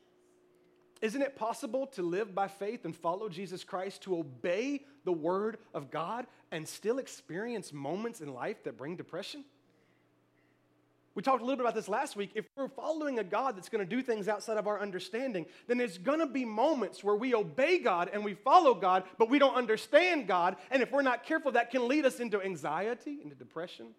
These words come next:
Why would the big book of Philippians say, "Do not be anxious about anything," if, as believers, we weren't supposed to be anxious?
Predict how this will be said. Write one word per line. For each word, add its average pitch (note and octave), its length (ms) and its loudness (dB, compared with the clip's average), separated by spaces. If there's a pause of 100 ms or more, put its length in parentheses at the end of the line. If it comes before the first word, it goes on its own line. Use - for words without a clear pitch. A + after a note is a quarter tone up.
(680)
Why A#3+ 160 8
would D#4+ 160 6
the C#4 80 0
big G#3+ 300 -4
book A#3+ 260 6
of A3 140 -2
Philippians A3 520 0
say, G3+ 120 -2
"Do G3 100 -4
not F#3+ 200 0
be F#3+ 140 -2
anxious F3+ 220 -6
about E3 320 -4
anything," D#3 540 -6 (280)
if, A3 300 2 (140)
as F3+ 180 0
believers, F3 480 0
we F3+ 80 -2
weren't F3 160 -2
supposed F3 220 -4
to D#3+ 60 -10
be C#3+ 140 -6
anxious? - 520 -14